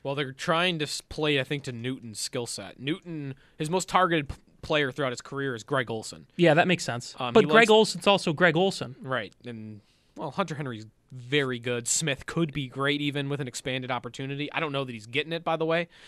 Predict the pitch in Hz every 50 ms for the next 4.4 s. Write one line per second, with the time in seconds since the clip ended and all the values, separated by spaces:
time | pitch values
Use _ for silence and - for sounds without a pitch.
0 | - - - - 131 127 123 120 117 117 120 - 143 131 131 123 147 127 - -
1 | - - 160 143 139 143 147 147 143 135 127 - 147 135 127 131 143 147 196 -
2 | 359 370 247 - - - - - - - _ - - - 196 170 156 147 139 139
3 | 135 131 - _ _ _ _ _ _ - _ _ _ _ _ _ - - _ _
4 | _ _ 123 147 170 139 95